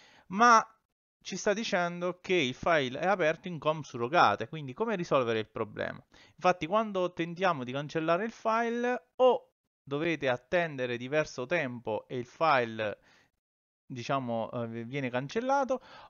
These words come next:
oppure se volete velocizzare il tutto, tasto destro, gestione attività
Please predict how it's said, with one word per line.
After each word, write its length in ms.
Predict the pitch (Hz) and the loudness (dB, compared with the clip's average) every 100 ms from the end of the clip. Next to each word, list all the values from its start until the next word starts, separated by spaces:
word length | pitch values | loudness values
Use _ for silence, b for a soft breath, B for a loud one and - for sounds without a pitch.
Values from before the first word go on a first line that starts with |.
| - | 4
oppure 760 | 277 - - 233 226 226 226 | 6 6 2 2 4 4 2
se 140 | - 185 | 0 -2
volete 360 | 185 220 196 | 0 -2 -4
velocizzare 640 | 170 165 156 175 160 196 226 | -4 -4 -4 -8 -2 -2 -2
il 120 | 226 | -6
tutto, 600 | 165 143 _ 208 233 _ | -12 -14 _ -6 -6 _
tasto 360 | - 135 - 208 | 0 0 0 0
destro, 560 | 127 117 - 175 196 - | 2 2 -2 -10 -10 -10
gestione 480 | 127 131 - 165 120 | -12 -12 -10 -8 -8
attività 800 | - 131 185 165 101 135 226 | -8 -10 -8 -2 2 2 0